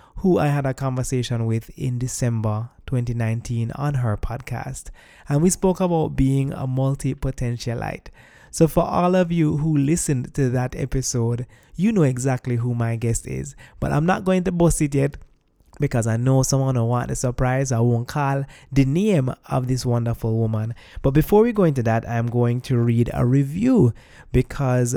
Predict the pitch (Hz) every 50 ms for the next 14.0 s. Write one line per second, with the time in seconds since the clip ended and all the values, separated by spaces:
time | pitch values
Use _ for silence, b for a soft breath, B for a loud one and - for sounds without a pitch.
0 | - - 147 139 139 151 151 - - - 170 175 196 214 233 240 226 190 B B
1 | B - 208 233 240 - - 170 143 127 127 135 151 156 - - - - 135 131
2 | 131 131 131 151 151 - 147 156 170 196 226 233 226 202 170 147 135 127 120 120
3 | 120 117 117 120 - 131 127 123 123 123 - - - - 120 123 120 110 - -
4 | - 185 175 175 175 175 175 160 147 143 139 139 135 135 131 - - 127 127 127
5 | - - 135 127 131 - - 123 113 113 117 - - B B B B B B B
6 | - 139 131 - - - 156 160 156 160 160 - - - 131 123 123 120 - -
7 | - - 185 175 - - - 185 180 - 139 147 143 139 131 127 127 127 127 -
8 | - 123 120 120 120 120 113 107 107 113 - b b b b b b - - -
9 | 147 - 156 147 147 143 143 135 131 131 - - 127 123 117 117 117 120 - 131
10 | 135 147 151 160 151 - - 156 156 160 156 - - 151 143 139 139 139 135 135
11 | 135 135 143 139 151 147 151 170 196 185 156 127 120 113 113 117 117 b b b
12 | b b b b b b b - 160 175 160 139 120 113 113 117 127 - - 117
13 | 113 113 117 127 - 208 147 143 143 143 143 - 151 143 127 127 127 131 -